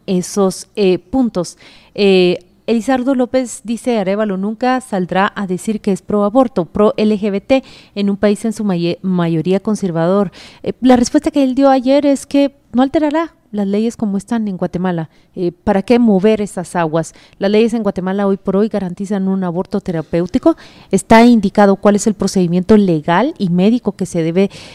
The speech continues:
seguir. Y las leyes en Guatemala no criminalizan a quien practica el aborto, a la mujer concretamente. Eh, eso es lo que nos ha respondido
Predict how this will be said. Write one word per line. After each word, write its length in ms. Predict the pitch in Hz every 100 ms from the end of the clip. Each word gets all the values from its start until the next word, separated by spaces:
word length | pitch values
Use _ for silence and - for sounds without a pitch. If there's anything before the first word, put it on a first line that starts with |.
| - -
seguir. 560 | - 202 185 262 - _ _
Y 100 | -
las 180 | 285 262
leyes 340 | 240 247 247 240
en 100 | 202
Guatemala 520 | 185 175 170 196 -
no 260 | 196 202 214
criminalizan 800 | 233 226 196 175 190 - 277 - -
a 100 | 160
quien 240 | - 156
practica 580 | 156 151 170 - 185 180 - - -
el 180 | 180
aborto, 480 | 160 190 196 - 165 -
a 80 | 175
la 80 |
mujer 320 | 175 180 247 -
concretamente. 800 | 165 175 170 170 170 156 156 147 _ _
Eh, 400 | - 196 185 175 -
eso 340 | 214 - 220
es 160 | 190 175
lo 80 | 196
que 80 |
nos 160 | 165 165
ha 60 | 180
respondido 1000 | 180 - 165 160 180 175 202 208 196